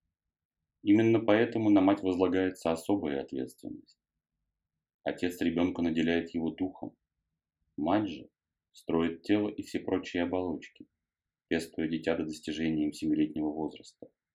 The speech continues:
когда наступает пора отделяться от матери и приобщаться к энергиям закона и порядка отца. Иными словами, ответственность за выбор будущего отца всегда лежит на матери. Каков будет отец,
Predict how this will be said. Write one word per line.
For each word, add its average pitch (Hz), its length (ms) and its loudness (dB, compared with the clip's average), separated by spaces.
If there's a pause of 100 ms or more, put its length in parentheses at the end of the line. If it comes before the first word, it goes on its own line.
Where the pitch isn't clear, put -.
(300)
когда 73 240 -4
наступает 73 560 -4
пора 76 220 2
отделяться 73 580 -2
от - 140 -8
матери - 480 -6
и - 60 -14
приобщаться - 600 -6
к - 80 -14
энергиям 73 420 -2
закона 76 480 -6
и - 60 -14
порядка 69 520 -6
отца. - 380 -12 (1600)
Иными 90 360 4
словами, 92 560 -2 (920)
ответственность 87 680 0
за 78 120 2
выбор 87 280 0
будущего 82 520 -4
отца 92 320 -2
всегда 80 340 -2
лежит 80 320 -4
на 73 80 0
матери. - 440 -6 (920)
Каков 98 380 2
будет 92 260 0
отец, - 520 -2